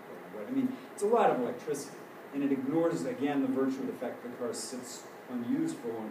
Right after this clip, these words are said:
periods of time. So, you know, we are seeing, though, that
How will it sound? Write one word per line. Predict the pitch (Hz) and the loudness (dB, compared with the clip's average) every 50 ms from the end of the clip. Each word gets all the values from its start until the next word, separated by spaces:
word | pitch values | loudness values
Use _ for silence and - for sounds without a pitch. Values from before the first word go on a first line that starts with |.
| - | -6
periods | 107 104 98 - | -6 -6 -6 -6
of | 95 - - | -8 -10 -8
time. | 120 123 - - - - - - - - | -8 -8 -8 -10 -12 -14 -14 -14 -14 -6
So, | - - 160 143 139 139 135 - - - - - - - - - - - - | 0 2 4 4 4 4 2 -2 -6 -12 -14 -14 -14 -16 -16 -16 -14 -10 -6
you | 151 | -2
know, | 139 127 131 - - - 143 151 | -2 0 0 -2 -4 -6 -2 4
we | 151 165 | 6 6
are | 175 214 240 | 8 8 8
seeing, | 240 226 - - 240 240 214 190 131 - - | 6 6 6 6 6 6 6 8 6 6 4
though, | - 107 - - - - - - - - - 339 330 - 294 - 170 170 262 247 - | 2 -2 -4 -4 -6 -10 -10 -12 -12 -2 4 8 8 8 8 6 4 4 4 4 4
that | 139 127 127 123 123 | 4 2 2 2 0